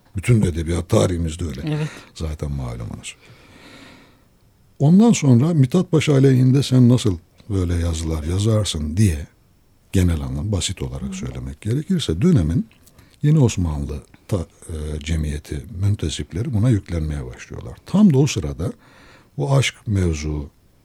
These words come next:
Speaker 1: ortaya çıkmış. Bunun üzerine de o aşkın adeta bir romanı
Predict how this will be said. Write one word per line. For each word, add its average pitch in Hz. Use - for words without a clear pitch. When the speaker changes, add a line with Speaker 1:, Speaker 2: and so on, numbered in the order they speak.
Speaker 1:
ortaya 78
çıkmış. -
Bunun 151
üzerine 135
de 90
o 151
aşkın 151
adeta 107
bir 87
romanı 95